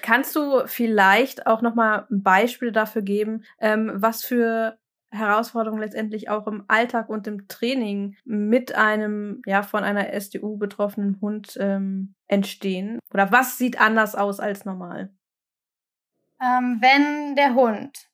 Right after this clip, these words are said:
Speaker 2: tatsächlich Schilddrüse hat, dann muss man lernen, damit umzugehen. Dass sich der Hund im Alltag, vor allem in der Einstellungsphase der Medikamente, wenig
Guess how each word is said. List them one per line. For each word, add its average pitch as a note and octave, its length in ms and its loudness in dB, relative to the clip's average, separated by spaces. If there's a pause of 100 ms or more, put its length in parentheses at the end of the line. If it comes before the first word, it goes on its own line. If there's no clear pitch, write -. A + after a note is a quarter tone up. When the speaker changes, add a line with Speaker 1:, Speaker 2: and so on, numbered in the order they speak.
Speaker 2:
tatsächlich C#4+ 920 2
Schilddrüse A#3 580 0
hat, A3+ 520 2 (260)
dann A#3 420 4
muss A3+ 300 0
man G#3+ 640 0 (160)
lernen, G3+ 600 4
damit G3 300 0
umzugehen. - 880 -6 (120)
Dass A#3 520 2 (280)
sich C#4+ 300 2
der B3+ 180 6
Hund B3+ 640 2
im A3+ 300 2
Alltag, B3 600 6
vor - 340 -2
allem D4+ 440 6
in B3+ 120 2
der A#3 120 4
Einstellungsphase A3 1160 0
der G#3+ 140 0
Medikamente, A3 1300 0 (600)
wenig B3 920 2